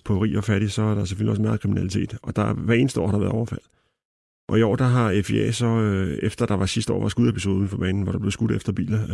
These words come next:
øh, med, med, med Formel et-personale, har man, øh, bestemt, at, at der skal være politi med ti meters mellemrum hele vejen <laughs> fra, fra banen og næsten ind til, til bymidten. Og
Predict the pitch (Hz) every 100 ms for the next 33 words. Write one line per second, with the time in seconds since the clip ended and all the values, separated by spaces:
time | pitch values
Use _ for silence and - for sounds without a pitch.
0 | 90 87 87 90 85 90 92 92 101 101
1 | 90 90 90 _ _ _ _ _ _ _
2 | - 92 92 92 95 98 92 - - 98
3 | 98 95 95 101 98 98 98 120 - -
4 | - - _ - - 107 95 104 110 -
5 | - 120 113 82 92 92 117 104 - 120
6 | - 107 107 101 92 - 104 101 107 92
7 | 92 101 90 - 98 - 95 107 110 104
8 | - _ _ _ _ _ _ _ - 107
9 | 98